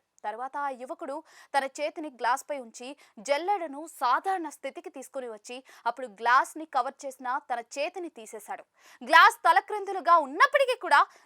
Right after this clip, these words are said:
జల్లెడ నుంచి ఒక్క చుక్క కూడా నీరు పడలేదని వీడియో చూస్తే తెలుస్తుంది. వైరల్ వీడియోలో చిత్రీకరించబడిన ఈ ఫీట్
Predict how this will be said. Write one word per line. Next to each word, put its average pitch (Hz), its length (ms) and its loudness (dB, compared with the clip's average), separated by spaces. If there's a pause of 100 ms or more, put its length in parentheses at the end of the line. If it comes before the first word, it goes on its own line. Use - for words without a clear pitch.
జల్లెడ 269 520 -4
నుంచి 359 380 -8 (180)
ఒక్క 381 360 -6 (120)
చుక్క 440 260 2
కూడా 339 240 2
నీరు 294 440 -10 (100)
పడలేదని 339 720 -4
వీడియో 285 320 -12 (120)
చూస్తే 247 200 -14
తెలుస్తుంది. 214 520 -18 (400)
వైరల్ 349 340 8
వీడియోలో 320 440 -4
చిత్రీకరించబడిన 294 920 -12
ఈ 254 180 -10
ఫీట్ 415 400 -2